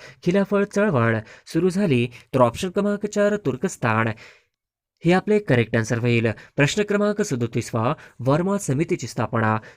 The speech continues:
केव्हा करण्यात आली? वर्मा समितीची स्थापना केव्हा करण्यात आली?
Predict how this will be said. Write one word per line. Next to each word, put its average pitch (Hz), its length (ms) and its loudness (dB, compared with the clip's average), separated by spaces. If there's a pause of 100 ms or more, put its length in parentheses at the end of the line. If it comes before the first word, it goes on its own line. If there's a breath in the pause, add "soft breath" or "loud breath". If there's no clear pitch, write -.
(120 loud breath)
केव्हा 196 240 2
करण्यात 113 380 0
आली? 110 320 0 (720 soft breath)
वर्मा 120 340 4
समितीची 165 480 -2
स्थापना 113 480 -2 (320 loud breath)
केव्हा 190 220 4
करण्यात 131 380 0
आली? 123 320 2